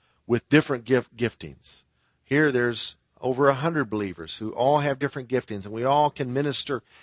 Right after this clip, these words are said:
in different ways that can meet the needs of our friends in ways that we cannot meet. So it's important to obey the scriptures that tell us not to forsake the assembling of ourselves together, the more often as we see the day of the Lord approaching.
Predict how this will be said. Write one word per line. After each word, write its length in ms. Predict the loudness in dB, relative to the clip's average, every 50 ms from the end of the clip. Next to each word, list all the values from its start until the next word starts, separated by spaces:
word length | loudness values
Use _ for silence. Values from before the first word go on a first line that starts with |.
| _ _
in 140 | -6 -4 -2
different 340 | 0 0 0 -2 -4 -6 -2
ways 320 | 2 2 2 2 2 -2
that 140 | -6 -10 -12
can 160 | -12 -10 -6
meet 200 | -4 -4 -4 -4
the 80 | -4 -8
needs 440 | -6 -4 -2 0 0 0 0 -2 -4
of 120 | -4 -4
our 80 | -4 -4
friends 360 | -4 -4 -4 -4 -4 -4 -6
in 120 | -8 -6
ways 280 | -4 -2 -2 -2 -4 -8
that 140 | -12 -12 -10
we 120 | -10 -10
cannot 420 | -8 -10 -12 -12 -10 -12 -12 -14 -14
meet. 220 | -18 -18 -18 -20 _ _ _ _ _ _ _ _ _ _ _ _ _ _ _ _ _ _ _ _ _ _ _ _
So 420 | -10 -6 -2 -2 -2 -2 -4 -6 -10 _ _ _ _ _
it's 100 | -16 -14
important 540 | -12 -12 -10 -4 -2 0 0 0 -2 -6 -10
to 100 | -8 -8
obey 240 | -6 -4 -2 0 0
the 140 | 0 -2 -4
scriptures 400 | -6 -6 -6 -6 -6 -8 -12 -16
that 140 | -16 -12 -8
tell 180 | -6 -4 -4
us 140 | -4 -4 -4
not 220 | -6 -4 -6 -6
to 60 | -10 -16
forsake 640 | -18 -14 -10 -8 -4 -4 -4 -4 -4 -6 _ _ _ _ _ _ _ _ _ _ -6
the 80 | -6
assembling 520 | -6 -4 -4 -4 -4 -4 -2 -4 -4 -4 -6
of 100 | -6 -6
ourselves 540 | -6 -6 -6 -8 -8 -8 -8 -10 -10 -12 -14
together, 500 | -12 -8 -6 -6 -6 -6 -8 -10 -14 _ _ _ _ _ _ _ _ _ _
the 80 | -8
more 260 | -6 -2 -2 0 0 0
often 460 | 0 -2 -2 -4 -8 -12 -14 -14 -14
as 160 | -16 -16 -14
we 80 | -14 -14
see 240 | -12 -10 -8 -8
the 140 | -8 -8 -10
day 480 | -10 -8 -8 -6 -6 -6 -8 -10 -14 _ _ _ _ _ _ _ _ _ _ _ -20
of 80 | -18 -16
the 100 | -14 -14
Lord 220 | -12 -12 -12 -12
approaching. 560 | -14 -14 -16 -16 -16 -14 -14 -14 -14 -14 -16